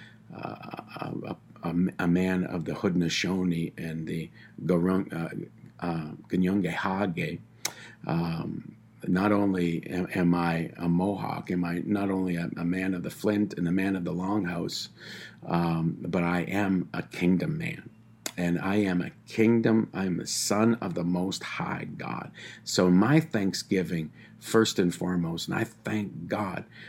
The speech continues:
for, for people. And I just want, my, my thanking, my thanksgiving, eh,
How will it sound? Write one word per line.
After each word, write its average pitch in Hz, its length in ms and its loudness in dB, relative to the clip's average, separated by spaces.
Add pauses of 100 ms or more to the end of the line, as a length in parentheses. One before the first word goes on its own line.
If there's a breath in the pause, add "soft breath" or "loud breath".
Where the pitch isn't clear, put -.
(120)
for, - 300 0
for - 280 0
people. 85 540 0
And 85 100 -4
I 98 140 -2
just 104 200 0
want, 82 180 -2
my, 98 220 2
my 95 220 0
thanking, - 600 -4
my 98 160 0
thanksgiving, 90 760 -4 (420 loud breath)
eh, 87 180 0